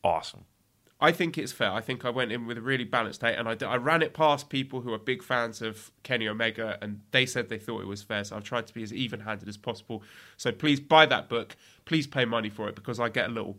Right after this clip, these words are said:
Speaker 2: cut of that as well. Uh, it all gets shared out equally amongst all the contributors. So the more people buy it and the more you pay for it, then the more that trickles back to us. So I would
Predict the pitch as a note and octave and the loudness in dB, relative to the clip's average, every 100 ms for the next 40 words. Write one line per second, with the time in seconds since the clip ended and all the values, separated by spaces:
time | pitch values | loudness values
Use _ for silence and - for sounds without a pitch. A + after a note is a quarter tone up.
0 | - - - G2 G2+ - - A#2 A2+ - | -8 -4 -4 -4 -8 -8 -2 0 0 -2
1 | - - - G#2+ G2 B2 C#3 C3 G2+ - | -20 -20 -4 -2 0 2 2 2 0 0
2 | A#2+ A2 A2 A2+ G2+ - A2 G2+ A2 G#2 | 0 2 0 0 -6 -6 -4 -4 -4 -6
3 | - A#2+ G#2+ G#2 _ _ - A2+ G2+ G2 | -6 -8 -8 -12 _ _ -12 -10 -10 -10
4 | F#2+ F#2 A2 G#2+ E3+ F3 D#3+ C#3+ A2+ C3 | -10 -8 -6 0 0 2 0 0 2 6
5 | C3 - A#2 A#2 C3+ A2 A#2 A2+ G#2 A2 | 6 6 -2 -2 -2 -2 0 -2 -2 -4
6 | G2+ A2 G#2+ A2 G#2 - A#2 A2 G#2 - | -4 -4 -6 -8 -10 -10 -8 -8 -8 -10
7 | - G#2+ G#2 G#2 F#2 - F#2 E2+ - G2+ | -12 -12 -10 -8 -8 -10 -12 -12 -12 -10
8 | G#2+ | -10